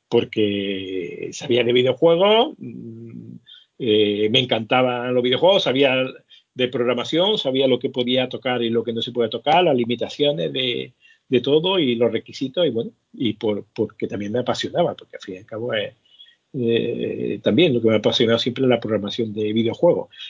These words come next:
Y en este caso sentirme dentro, o sentirme parte de un, de un mega equipo, ¿sabes? Que hace juegos tan alucinantes como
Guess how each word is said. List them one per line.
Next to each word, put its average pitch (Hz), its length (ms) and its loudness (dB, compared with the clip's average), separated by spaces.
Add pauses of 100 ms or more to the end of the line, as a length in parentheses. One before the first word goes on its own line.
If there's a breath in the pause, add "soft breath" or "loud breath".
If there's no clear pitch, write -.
Y 135 80 4
en 131 60 2
este 143 200 4
caso 160 280 2
sentirme 147 560 0
dentro, 156 480 0
o 139 80 -6
sentirme 123 380 -2
parte 143 360 0
de 123 140 -2
un, 120 440 -10 (460 soft breath)
de 170 340 -2
un 123 200 0
mega 127 240 4
equipo, 139 560 -2
¿sabes? 143 300 -8
Que - 120 -10
hace 104 480 -8
juegos 113 300 -10
tan 101 380 -12
alucinantes 110 600 -8
como 107 440 0